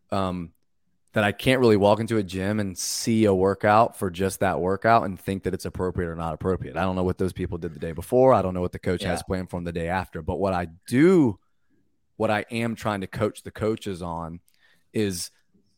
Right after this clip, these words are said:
Speaker 1: by Thursday or Friday, being able to almost give a week synopsis of where we're at and why at this point of the week we're doing what we're doing.
Speaker 2: Yeah.
Speaker 1: So, like, you know, this week, for instance,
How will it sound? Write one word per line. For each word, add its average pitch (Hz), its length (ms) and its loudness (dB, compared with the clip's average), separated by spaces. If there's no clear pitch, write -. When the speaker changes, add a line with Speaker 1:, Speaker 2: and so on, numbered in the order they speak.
Speaker 1:
by 104 320 4
Thursday 120 720 2
or 104 120 2
Friday, 107 720 -2
being 139 560 -2
able 117 520 0
to 104 400 -4
almost 110 540 0
give 104 180 -2
a 101 80 0
week 98 340 -4
synopsis 101 1040 -8
of 95 180 -4
where 98 280 0
we're 101 200 0
at 98 280 -2
and 110 160 -4
why 104 560 4
at 98 180 -4
this 104 160 -6
point 101 240 -8
of 92 60 -6
the 92 60 -4
week 92 240 -6
we're 92 80 -6
doing 80 280 -12
what 78 160 -18
we're 73 80 -18
doing. 65 260 -20
Speaker 2:
Yeah. 78 220 -8
Speaker 1:
So, 110 220 2
like, 104 320 2
you 110 160 -4
know, 92 160 -4
this 113 300 -4
week, 120 180 -2
for 101 180 -4
instance, 101 580 -8